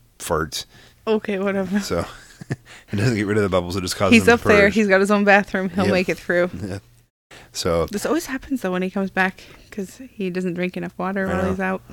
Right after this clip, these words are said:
Speaker 1: Yep. Keep telling him.
Speaker 2: Yeah, I know.
Speaker 1: But so, yeah, the kid basically figured out how to unlock all the locks on the door and got out. Um, and the mom, via Facebook, somehow found her way back to our old nanny and said, "Hey,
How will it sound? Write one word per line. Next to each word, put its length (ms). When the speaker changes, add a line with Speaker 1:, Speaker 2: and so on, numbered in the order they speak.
Speaker 1:
Yep. 140
Keep 200
telling 240
him. 140
Speaker 2:
Yeah, 100
I 60
know. 160
Speaker 1:
But 180
so, 200
yeah, 240
the 100
kid 260
basically 320
figured 280
out 60
how 100
to 100
unlock 240
all 120
the 80
locks 240
on 60
the 60
door 480
and 200
got 200
out. 360
Um, 380
and 120
the 60
mom, 560
via 380
Facebook, 640
somehow 400
found 380
her 100
way 120
back 280
to 400
our 160
old 140
nanny 380
and 120
said, 120
"Hey, 280